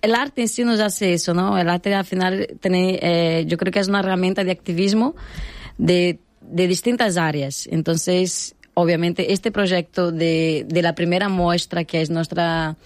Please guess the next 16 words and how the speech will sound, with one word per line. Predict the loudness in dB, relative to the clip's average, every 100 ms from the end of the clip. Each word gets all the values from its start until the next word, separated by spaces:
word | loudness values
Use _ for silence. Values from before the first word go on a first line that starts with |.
| -20 -20 -20 -14 0
es | 2 2
el | 0 0
primer | 0 2 0
proyecto | 0 0 0 0 -2 -4 -4
que | -2 -4
surgió, | -4 -2 0 2 0 -4 _ _ _ _ _ -20 _ _ _
por | 0 2
este | 2 0
proyecto | -2 0 0 -2
surgió | -2 0 2
la | 2 0 -2
Perlas | 0 0
de | 0
Amazonía | 0 0 0 0 0
como | 0
asociación, | 0 0 0 0 2 0